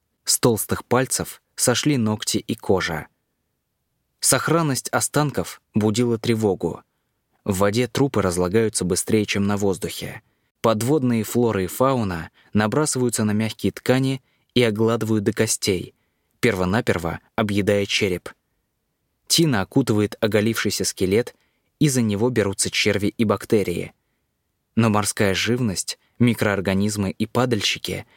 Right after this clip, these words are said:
не стали лакомиться мертвым моряком. Или им запретили? Кто?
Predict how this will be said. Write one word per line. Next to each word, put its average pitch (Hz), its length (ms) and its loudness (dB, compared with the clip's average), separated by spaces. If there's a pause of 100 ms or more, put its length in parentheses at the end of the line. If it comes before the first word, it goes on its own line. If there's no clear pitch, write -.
(140)
не 120 140 4
стали 127 340 0
лакомиться 92 760 -2 (180)
мертвым 98 440 0
моряком. 95 540 -2 (1040)
Или 104 240 2
им 104 120 -2
запретили? 101 800 -2 (840)
Кто? 98 500 0